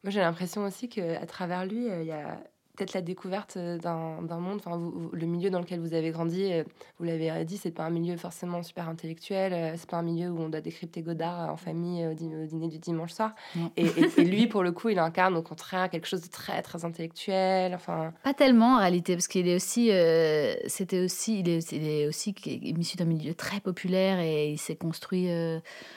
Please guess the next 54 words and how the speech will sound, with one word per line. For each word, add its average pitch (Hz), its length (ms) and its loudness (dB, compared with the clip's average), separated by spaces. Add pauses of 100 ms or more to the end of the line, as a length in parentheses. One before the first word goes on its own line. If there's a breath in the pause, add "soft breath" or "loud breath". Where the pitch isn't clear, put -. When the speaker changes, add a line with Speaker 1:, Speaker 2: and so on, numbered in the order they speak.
(160 loud breath)
Speaker 2:
beaucoup 180 360 2
avec, 175 440 2
euh, 175 840 -2
l'éducation 165 440 -2
nationale 180 680 0
et 160 160 0
ce - 80 -6
qu'il 170 220 -6
a 156 720 -6
gratté 160 300 -6
tout - 120 -14
seul, 226 360 2
donc, 180 240 2
euh, 165 240 2 (600 loud breath)
Speaker 1:
Mais 202 80 2
est-ce 196 80 -6
qu'il 233 120 0
vous 208 100 4
a 190 60 2
pas 202 180 4
aussi 202 200 -2
un 185 80 -6
peu 185 140 -6
ouvert 175 360 -4
un 165 100 -4
monde, 190 360 -2
enfin, 175 160 -8
donné 175 200 -6
envie, 170 360 -6
euh, 185 80 -6
comme 165 280 -8
quand 175 120 -12
vous 170 120 -8
dites 185 160 -10
que 180 100 -12
vous 170 80 -10
découvrez 165 360 -6
le 170 60 -10
cinéma 180 400 -2
grâce 180 240 -8
à 185 40 -4
lui, 190 320 0
que 185 80 -2
vous 175 80 -4
avez, 175 340 -4
enfin, 180 380 -6
est-ce 202 100 -10
que - 60 -18
c'était 185 240 -4
pas 190 160 0
aussi 185 160 -6
la 185 100 -2
possibilité 180 460 -8
d'aller, 165 340 -2